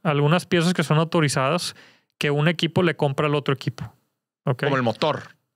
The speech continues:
Speaker 1: Como por ejemplo el motor.
Speaker 2: Como el motor.
Speaker 1: Exacto. Es un buen punto. Hay unas partes de la suspensión también, ¿no? Pero fuera de eso, todos los equipos tienen que desarrollar su auto desde cero. Entonces, ¿cómo desarrollas un auto desde cero? ¿Qué,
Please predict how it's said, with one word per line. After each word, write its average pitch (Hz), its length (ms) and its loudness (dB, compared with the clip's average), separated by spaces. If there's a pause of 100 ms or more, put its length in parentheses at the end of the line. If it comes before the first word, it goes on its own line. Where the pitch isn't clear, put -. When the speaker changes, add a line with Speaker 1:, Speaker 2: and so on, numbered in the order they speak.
(240)
Speaker 1:
Como 143 220 0
por 147 120 2
ejemplo 135 280 -2
el 135 40 -2
motor. 151 320 0
Speaker 2:
Como - 120 -12
el 92 60 -6
motor. 123 200 -2
Speaker 1:
Exacto. - 260 -14 (140)
Es 135 160 0
un 139 100 2
buen 139 200 0
punto. 165 400 -2 (340)
Hay 151 160 -2
unas 170 240 -2
partes 175 340 0
de 180 60 4
la 165 120 4
suspensión 131 520 -4
también, 143 380 -2 (640)
¿no? 143 260 0 (480)
Pero 151 240 -2
fuera 165 320 0
de 185 140 2
eso, 202 400 0 (240)
todos 165 240 2
los 180 120 -2
equipos 151 360 -2
tienen 165 240 0
que 175 80 0
desarrollar 135 340 2
su 151 160 0
auto 151 320 2
desde 127 160 2
cero. 127 340 -2 (600)
Entonces, 147 640 0 (840)
¿cómo 175 260 0
desarrollas 180 500 2
un 196 160 0
auto 175 500 0
desde 135 340 0
cero? 160 480 0
¿Qué, 151 320 -2